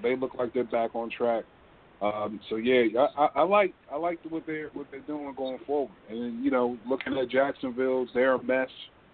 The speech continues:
Um, you know, we thought that, we thought they were gonna do much more, but, you know, they haven't fixed whatever they got going on. The Colts, you, you know, they're, they're not very good right now. They have a good chance to take this division. So, uh, and,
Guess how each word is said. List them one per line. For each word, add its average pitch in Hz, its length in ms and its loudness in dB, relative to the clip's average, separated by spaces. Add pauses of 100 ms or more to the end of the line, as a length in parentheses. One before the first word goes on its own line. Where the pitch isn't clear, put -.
(280)
Um, 104 540 -2
you 120 80 -4
know, 110 140 0
we 123 160 -2
thought 120 260 4
that, 117 180 -8
we 131 200 -10
thought 127 240 4
they 127 120 0
were 131 120 -2
gonna 113 200 -2
do 120 160 -4
much 117 280 -10
more, 117 320 0 (440)
but, 104 240 2
you 123 60 -2
know, 117 160 0
they 120 140 4
haven't 113 400 2
fixed 120 260 -8
whatever 117 260 -2
they 127 140 0
got 110 240 -4
going 113 240 -8
on. 113 180 -6
The 107 80 -14
Colts, 127 400 0
you, - 380 -20
you 113 60 -12
know, 110 100 -12
they're, 117 220 -2 (100)
they're 120 100 -4
not 120 280 2
very 117 180 -2
good 117 300 -4
right 113 180 -4
now. 117 280 -6 (460)
They 117 80 4
have 151 140 6
a 151 60 -8
good 143 180 -14 (140)
chance 143 160 -14 (100)
to - 80 -20
take 123 140 -16
this 131 160 -12
division. 117 520 -6
So, 113 400 -2
uh, 95 280 -12
and, 110 260 -6